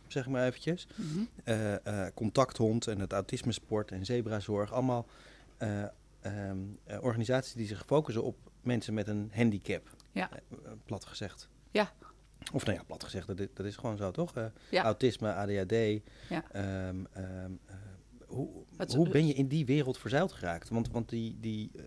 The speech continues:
Speaker 1: eh, jongen bij die zorgboerderij, die vroeg die, stelde die vraag niet voor niks aan jou. Hoe kwam je daarmee in contact? Hoe ben je in die wereld
Speaker 2: Ja.
Speaker 1: terechtgekomen?
Speaker 2: Nou, i-,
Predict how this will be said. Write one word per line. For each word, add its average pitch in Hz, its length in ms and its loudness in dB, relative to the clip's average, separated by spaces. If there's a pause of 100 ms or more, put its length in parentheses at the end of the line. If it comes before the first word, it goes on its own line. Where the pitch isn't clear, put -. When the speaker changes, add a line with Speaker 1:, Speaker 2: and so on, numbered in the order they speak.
Speaker 1:
eh, - 180 -8
jongen 113 540 0
bij 107 160 -2
die 98 80 -4
zorgboerderij, 98 680 -2
die 117 100 0
vroeg 120 160 -4
die, 117 200 -6 (220)
stelde 110 300 4
die 104 80 0
vraag 113 200 2
niet 131 160 2
voor 131 100 0
niks 143 220 0
aan 85 80 -6
jou. - 260 -10 (440)
Hoe 127 120 4
kwam 127 140 4
je 120 60 2
daarmee 117 240 2
in 107 80 0
contact? 107 340 -4
Hoe 101 140 -8
ben 110 280 -10
je 98 100 -8
in 104 80 -4
die 98 100 -4
wereld 107 300 -4
Speaker 2:
Ja. 90 120 -6
Speaker 1:
terechtgekomen? 202 400 0 (1160)
Speaker 2:
Nou, 208 340 4
i-, - 180 -2